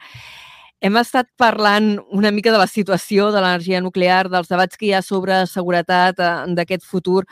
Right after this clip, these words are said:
emmagatzematge de, dels residus, de la nova vida, eh, i de el, eh, el discurs de que és una energia verda. Hem tractat moltes qüestions, ens n'han quedat d'altres al tinter, però li agraïm moltíssim que,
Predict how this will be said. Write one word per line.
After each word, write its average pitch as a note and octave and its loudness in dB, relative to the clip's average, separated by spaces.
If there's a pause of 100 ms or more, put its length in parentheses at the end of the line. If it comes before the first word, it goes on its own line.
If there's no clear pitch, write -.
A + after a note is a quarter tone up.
(280)
emmagatzematge E3+ -2
de, E3 2
dels D#3+ -2
residus, F#3 -2 (320)
de E3+ -4
la F#3 2
nova A3+ 2
vida, G3 -4 (100)
eh, D#3 -4
i F3+ -4
de F3 0 (320)
el, E3+ -6 (320)
eh, C#3+ -12 (220)
el E3 -4
discurs F3+ -6
de F3+ 0
que F3 0
és E3 -4
una E3+ -2
energia D#3+ 0
verda. E3 -2 (360)
Hem F3 -8
tractat A3 -4
moltes A3 -4
qüestions, F#3+ -4
ens F3+ -6
n'han F3+ -4
quedat F3 -2
d'altres E3 -2
al D#3+ -2
tinter, E3 -2 (320)
però D#3+ -4
li D#3+ 0
agraïm D#3+ -2
moltíssim E3+ -4
que, D3 -2